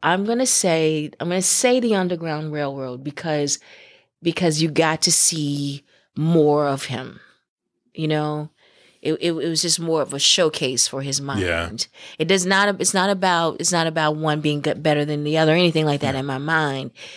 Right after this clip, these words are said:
Speaker 1: It's just you re-, he, you got to see a, a canvas after canvas after
Speaker 2: Mm.
Speaker 1: canvas and seeing him paint on it. Just the expanse of it.
Speaker 2: Yeah, you saw him run a marathon.
Speaker 1: Yeah, yeah,
Speaker 2: As opposed to just like,
Speaker 1: yeah.
Speaker 2: yeah, that's actually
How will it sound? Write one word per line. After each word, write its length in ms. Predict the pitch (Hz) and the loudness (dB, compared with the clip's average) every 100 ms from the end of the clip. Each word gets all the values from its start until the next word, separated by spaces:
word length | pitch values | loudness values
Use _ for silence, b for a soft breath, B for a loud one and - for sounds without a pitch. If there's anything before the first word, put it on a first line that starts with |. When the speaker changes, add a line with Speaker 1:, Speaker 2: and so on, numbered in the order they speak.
| B | B
Speaker 1:
It's 160 | B 147 | B 0
just 260 | 165 147 - _ | 2 2 0 _
you 180 | 156 160 | -6 -4
re-, 300 | 160 143 151 | -4 -2 -2
he, 180 | 147 180 | 0 -4
you 180 | 151 175 | -2 -2
got 180 | 170 160 | 0 2
to 60 | 170 | 0
see 180 | 170 | 2
a, 100 | 151 - - | 0 0 -2
a 160 | 107 - _ - | -4 -4 _ -4
canvas 420 | 202 180 143 139 | 0 0 2 0
after 220 | 139 - | 0 -4
canvas 420 | - 165 156 143 | -2 0 0 0
after 160 | 113 107 | 0 2
Speaker 2:
Mm. 160 | 101 | 0
Speaker 1:
canvas 400 | 98 160 143 127 - B B | -2 -4 -4 -6 -8 B B
and 100 | 135 147 | -2 2
seeing 280 | - 160 | 2 0
him 260 | 160 165 151 - | -2 -4 -6 -4
paint 280 | 180 170 | 2 2
on 200 | 147 - | 0 -6
it. 180 | 98 - _ b b | -14 -16 _ b b
Just 180 | 208 196 | 0 2
the 80 | 226 | 2
expanse 680 | - - - 196 175 160 | 2 0 2 2 2 0
of 160 | - - | -2 -4
it. 100 | - | 0
Speaker 2:
Yeah, 220 | 156 139 95 | 2 2 -2
you 80 | 113 | 0
saw 160 | 143 | 0
him 120 | 135 123 | 4 4
run 100 | 120 | 4
a 40 | |
marathon. 540 | 110 127 98 - 80 | 4 4 2 -2 0
Speaker 1:
Yeah, 440 | 214 220 208 190 185 | 2 4 4 4 2
yeah, 180 | 180 190 | 2 0
Speaker 2:
As 100 | 175 | 2
opposed 240 | 110 98 | 2 2
to 80 | 180 | 0
just 200 | 107 - | 0 0
like, 240 | - - 127 | -2 -2 2
Speaker 1:
yeah. 60 | |
Speaker 2:
yeah, 260 | 160 180 123 | 4 4 2
that's 240 | - 147 165 | 0 0 2
actually 400 | 160 - 180 | 0 0 0